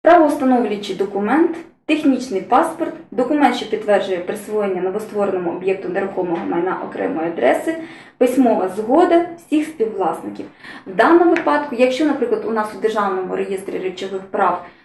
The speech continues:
е, буде відкрито два розділи на об'єкт, на об'єкти нерухомого майна, які об'єднуються, то від заявника або із заявників ми отримаємо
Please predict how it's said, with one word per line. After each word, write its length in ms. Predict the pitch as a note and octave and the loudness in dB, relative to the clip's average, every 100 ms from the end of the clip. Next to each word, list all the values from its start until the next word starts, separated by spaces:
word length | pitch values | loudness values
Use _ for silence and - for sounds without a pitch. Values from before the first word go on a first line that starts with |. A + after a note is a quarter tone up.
| _ _ _ | _ _ _
е, 680 | F#3+ F#3 F#3+ G#3 - - - - | -6 -4 -4 -4 -4 -6 -8 -12
буде 360 | - G#3+ G#3 A3+ | -14 -10 8 8
відкрито 680 | A3+ - A3 F#3+ - F3+ E3+ - - | 8 4 4 4 2 -4 -6 -10 -14
два 420 | F3 G3 F#3 - | -4 -2 -2 -4
розділи 720 | A#3 A3+ A3+ A3 A#3+ A#3+ A#3+ B3 - _ _ _ _ _ _ _ - - | -2 2 2 0 -2 -2 -4 -8 -16 _ _ _ _ _ _ _ -18 -4
на 340 | A3+ A3+ A3+ - _ | 2 2 0 -6 _
об'єкт, 560 | G#3+ G3+ A3 A#3+ A#3 - - _ _ _ _ | -4 -2 4 4 4 -6 -16 _ _ _ _
на 180 | A3 A3+ | -2 0
об'єкти 360 | G#3 A#3 A3+ | 2 0 0
нерухомого 600 | G#3+ G#3+ G#3+ G#3+ G#3 G#3 | -2 -2 0 -2 -2 -6
майна, 360 | G#3 G#3 G#3 G3 G#3+ | -6 -4 -2 -4 0
які 420 | B3 B3 B3 - A3+ | 0 0 -2 0 4
об'єднуються, 1120 | A#3+ G#3 G#3 A3 A3 G#3+ G#3 G3+ G3+ G#3+ G3+ - - - - _ | 4 2 2 4 4 0 -6 -8 -8 -8 -8 -10 -20 -20 -20 _
то 400 | B3+ A#3+ G3 - - _ - | 4 6 6 2 -8 _ -2
від 420 | B3+ B3+ - G3 | 0 0 -2 0
заявника 640 | G#3+ G#3 G#3 G3+ B3+ F#4 | 2 4 2 2 4 4
або 100 | F4+ | 4
із 200 | D#4 D#4 | 0 0
заявників 560 | D4 C#4+ C#4 C4+ C4 C4 | 0 4 6 4 0 -6
ми 240 | - A3+ A3+ | -4 -4 -2
отримаємо 880 | A3 A#3 A#3 G#3 F3 D#3+ D#3+ D#3+ | -2 2 2 2 0 -2 -4 -6